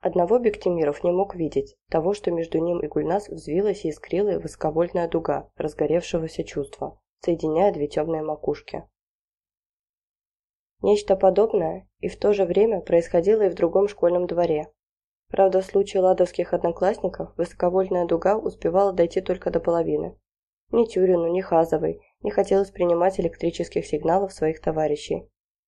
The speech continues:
Поэтому и Наумова, и Вихарев тихо горели синим пламенем напрасных надежд на то, что сегодняшним вечером произойдет нечто, что наконец-то внесет ясность в их новую жизнь.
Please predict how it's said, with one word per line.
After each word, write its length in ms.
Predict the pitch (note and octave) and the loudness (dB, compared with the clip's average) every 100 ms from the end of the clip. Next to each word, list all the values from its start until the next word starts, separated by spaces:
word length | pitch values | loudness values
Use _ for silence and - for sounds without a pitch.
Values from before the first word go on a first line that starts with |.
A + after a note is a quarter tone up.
| _ _ _ _ _ _ _ - | _ _ _ _ _ _ _ 0
Поэтому 500 | F#3+ B3 B3 E3+ D3+ | 4 4 2 0 0
и 160 | - | 0
Наумова, 500 | F#3+ G3 G#3 G3+ F3+ | 4 4 4 4 2
и 200 | F#3 - | -2 -2
Вихарев 460 | F#3 B3 - E3 D#3 | -2 -2 -2 -2 -2
тихо 260 | - A#3+ G3+ | -4 -4 0
горели 380 | F#3+ G3 G3 | 2 4 2
синим 320 | F#3+ - F#3+ F#3 | 0 0 0 2
пламенем 460 | E3+ C#3+ C#3 C#3 | 0 2 0 -4
напрасных 580 | E3 D3+ - F3 - F3+ | -4 -2 -2 -2 -4 -4
надежд 460 | F3 E3 D#3+ - - _ _ _ _ - | -2 0 -2 -4 -18 _ _ _ _ -4
на 100 | E3+ | 0
то, 160 | G#3 | 0
что 160 | G#3 F#3 | 0 -4
сегодняшним 600 | - E3+ E3+ E3 - D#3 | -2 -2 0 -2 -4 -2
вечером 480 | E3+ A3 F#3 D#3 D#3+ | 0 0 -2 -6 -2
произойдет 580 | E3 E3 D#3+ D#3+ F#3 | -2 0 0 -2 -2
нечто, 480 | D#3+ D#3+ - - - _ | -2 -4 -6 -14 -14 _
что 220 | - - E3 | -14 -4 -2
наконец-то 540 | D#3+ D3+ D#3 G3+ F#3 | 0 0 0 0 -4
внесет 340 | E3+ E3 D#3+ - | -6 -2 -2 0
ясность 480 | D3 C#3+ C#3+ - _ | -4 -4 -10 -12 _
в 60 | |
их 140 | _ D3+ | _ -4
новую 340 | D3+ E3 D#3 | -4 -2 -2
жизнь. 280 | D3 C#3 | -2 -4